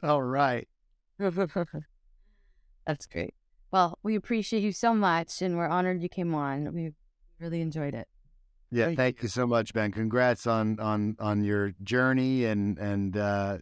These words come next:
Speaker 3: it's exciting to meet you three weeks before the big movie premiere. So
Speaker 1: Yeah, and I will be down in New York for one of those festivals down there, so I will let you know.
Speaker 3: Yeah,
Speaker 1: Hopefully
Speaker 3: please
Speaker 1: out
Speaker 3: do.
Speaker 1: in L A.
Speaker 3: Yeah, exactly. Let me know both, 'cause I need
Speaker 1: Okay.
Speaker 3: to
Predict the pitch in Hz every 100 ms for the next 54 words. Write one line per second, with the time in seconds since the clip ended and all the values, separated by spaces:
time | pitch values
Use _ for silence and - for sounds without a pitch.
0 | - 98 107 - 135 131 127 117 113 107
1 | 107 107 123 143 139 127 98 117 131 127
2 | 123 107 117 107 123 123 107 98 123 117
3 | 101 - _ _ _ - 151 175 151 131
4 | 127 113 107 90 80 - 101 90 - _
5 | _ 151 147 165 151 156 220 240 202 185
6 | 180 165 156 151 139 - - 143 131 123
7 | - _ _ - 143 - 147 165 156 135
8 | 131 - 127 - 127 120 117 - - 127
9 | 120 117 110 - 127 127 127 117 120 156
10 | 180 147 135 107 - - 180 156 165 175
11 | 156 202 175 135 117 104 - _ _ _
12 | _ _ _ 113 143 127 110 107 131 120
13 | 104 135 196 220 208 170 156 104 92 113
14 | 135 151 156 135 156 120